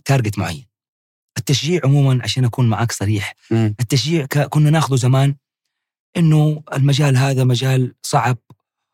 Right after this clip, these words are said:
Speaker 1: وفئة معينة هي اللي تحضر في المجال. أنا كنت أعاني فيها يوم كنت أروح مع
Speaker 2: مم.
Speaker 1: خالي وأروح مع أخوي، إذا كان يقولوا: "لا، لا، ما تروح عند رابطة المشجعين.
Speaker 2: مم.
Speaker 1: تعال معانا، نروح الجهة الثانية، نروح المنصة الرئيسية، نروح".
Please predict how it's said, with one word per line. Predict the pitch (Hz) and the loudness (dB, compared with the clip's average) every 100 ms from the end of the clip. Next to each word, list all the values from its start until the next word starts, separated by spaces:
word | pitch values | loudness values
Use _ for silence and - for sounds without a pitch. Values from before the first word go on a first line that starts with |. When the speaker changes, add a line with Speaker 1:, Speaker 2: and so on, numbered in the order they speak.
| _ _ | _ _
Speaker 1:
وفئة | 156 - 165 | -6 -2 2
معينة | 151 139 156 143 | 2 4 2 4
هي | 131 143 | 4 2
اللي | 127 | 0
تحضر | 120 117 113 110 _ | -2 -4 -4 -6 _
في | - 123 | -8 -2
المجال. | 117 113 127 | 0 0 0
أنا | 131 | 0
كنت | 147 143 | 0 2
أعاني | 147 127 | 2 0
فيها | 127 101 | 0 -2
يوم | 95 | -2
كنت | 110 | -2
أروح | 110 107 | -2 0
مع | 117 | 0
Speaker 2:
مم. | |
Speaker 1:
خالي | 104 117 110 | 0 0 0
وأروح | 104 101 98 | 0 -2 -4
مع | 92 | -6
أخوي، | 87 117 107 | -4 -2 -2
إذا | |
كان | 107 127 | -2 -2
يقولوا: | 123 139 | 0 2
"لا، | 147 | 2
لا، | 147 | 2
ما | 147 | 0
تروح | 143 127 | 0 -2
عند | 113 107 | -2 -4
رابطة | 95 104 98 | -4 -4 -4
المشجعين. | 95 85 - - 113 113 | -6 -8 -12 -4 -2 0
Speaker 2:
مم. | 98 95 _ _ - | -4 -8 _ _ -4
Speaker 1:
تعال | 117 | 0
معانا، | 107 113 117 | 2 2 0
نروح | 104 | -2
الجهة | 98 95 | -4 -2
الثانية، | 98 107 120 123 | -2 -2 0 0
نروح | 120 107 | 0 -2
المنصة | 98 101 104 - | -2 -2 -2 -4
الرئيسية، | 95 95 - 117 117 | -6 -6 -4 -4 -2
نروح". | 117 113 95 | -2 -4 -6